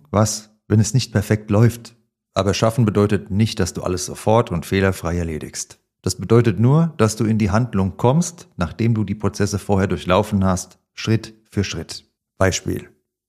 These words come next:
Du stellst dir jetzt einen Wecker für deine dreißig Minuten Ich-Zeit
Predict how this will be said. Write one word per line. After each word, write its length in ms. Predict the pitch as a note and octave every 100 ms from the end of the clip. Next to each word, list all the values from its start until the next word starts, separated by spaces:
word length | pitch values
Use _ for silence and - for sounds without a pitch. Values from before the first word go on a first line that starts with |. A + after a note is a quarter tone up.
| _
Du 100 | G#2+
stellst 320 | F#2 C3+ C3+
dir 40 | B2
jetzt 220 | A#2+ -
einen 180 | G2+ F#2+
Wecker 260 | G#2+ G#2+
für 120 | G2+ A2
deine 260 | F#2 F#2
dreißig 480 | - E2+ F2+ - -
Minuten 920 | F2+ F#2+ G#2 G#2+ A2+ G#2+ G#2 - _ _ -
Ich-Zeit 720 | A2 - - F2 E2+ -